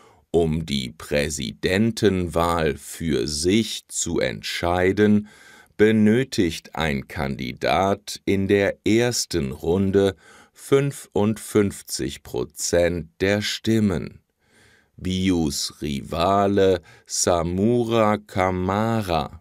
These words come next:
von der größten Oppositionspartei All People's Congress, A P C,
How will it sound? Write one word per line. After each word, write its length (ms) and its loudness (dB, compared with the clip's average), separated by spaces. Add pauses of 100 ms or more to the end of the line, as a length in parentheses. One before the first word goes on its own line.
von 380 -6
der 240 -2
größten 920 0
Oppositionspartei 2000 0 (540)
All 480 2 (320)
People's 960 0
Congress, 960 0 (500)
A 320 2 (160)
P 340 -6
C, 600 0